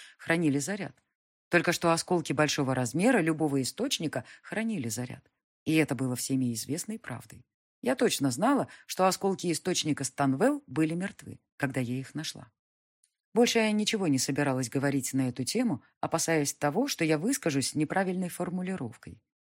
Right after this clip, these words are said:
Камень молчал. Между бровей короля залегла складка, как будто он пытался разобрать мой ответ на составляющие,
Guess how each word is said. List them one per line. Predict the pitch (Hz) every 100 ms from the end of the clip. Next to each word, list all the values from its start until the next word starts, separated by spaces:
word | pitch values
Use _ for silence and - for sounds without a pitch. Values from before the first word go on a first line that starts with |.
| _ -
Камень | 143 147 165
молчал. | 208 - - 135 _ _ _ _ _
Между | 170 160 143
бровей | 160 160 139
короля | - 127 127 190 277
залегла | - 156 143 131 139
складка, | - 214 147 - - _ _ _
как | 160
будто | 139 147 -
он | 143
пытался | 135 143 147 - 127
разобрать | 123 123 - 220
мой | 147 135
ответ | 123 151 247 -
на | 151
составляющие, | - 170 202 226 214 123 113 -